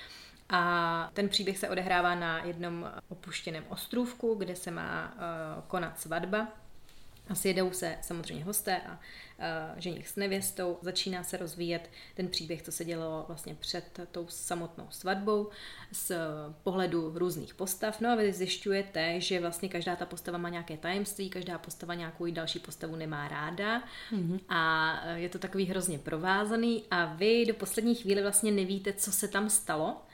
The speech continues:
Speaker 1: A samozřejmě ani kdo to, kdo to provedl, kdo to má na svědomí. Takže, eh,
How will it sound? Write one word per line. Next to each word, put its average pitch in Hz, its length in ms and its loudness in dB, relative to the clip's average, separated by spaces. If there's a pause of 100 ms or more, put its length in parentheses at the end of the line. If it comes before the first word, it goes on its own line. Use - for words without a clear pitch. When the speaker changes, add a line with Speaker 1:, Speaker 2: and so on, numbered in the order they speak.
(220)
Speaker 1:
A 196 180 4
samozřejmě 190 400 2
ani 190 140 2
kdo 185 120 0
to, 190 300 0
kdo 180 180 -2
to 190 100 -2
provedl, 185 380 2
kdo 165 80 -2
to 170 120 -4
má 175 100 0
na 185 60 0
svědomí. 170 460 0 (380)
Takže, 175 420 2
eh, 175 320 6